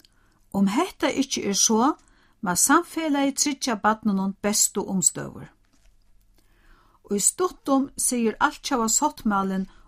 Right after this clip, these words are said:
um barnarættindi, at børn hava rætt til navn og ríkisborgararætt, mat, reint drekkivatn, klæði,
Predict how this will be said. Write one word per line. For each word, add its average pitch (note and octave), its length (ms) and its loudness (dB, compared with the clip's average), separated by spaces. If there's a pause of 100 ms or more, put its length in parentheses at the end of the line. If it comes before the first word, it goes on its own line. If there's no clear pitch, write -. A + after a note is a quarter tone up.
um F#3+ 160 -2
barnarættindi, G3 1000 0 (360)
at - 320 -2
børn B3+ 240 0 (160)
hava F#3+ 240 0
rætt A#3+ 300 -2 (100)
til G#3 320 2 (1300)
navn G3+ 520 4 (260)
og F#3+ 160 2
ríkisborgararætt, G#3+ 1400 0 (960)
mat, F#3+ 640 0 (480)
reint A#3 480 0
drekkivatn, G#3+ 720 -2 (320)
klæði, A#3+ 800 0